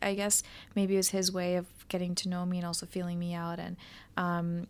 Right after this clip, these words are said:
he's a sculptor. He's super talented, like, a very, very incredible person, artist, designer. Um, and after about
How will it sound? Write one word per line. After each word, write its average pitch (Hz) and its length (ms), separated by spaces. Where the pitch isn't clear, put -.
he's 180 300
a 175 60
sculptor. 180 640
He's 170 220
super 202 360
talented, 175 720
like, 170 240
a 175 60
very, 180 540
very 170 500
incredible 180 580
person, 175 720
artist, 175 680
designer. 175 560
Um, 175 540
and 180 400
after 185 420
about 175 320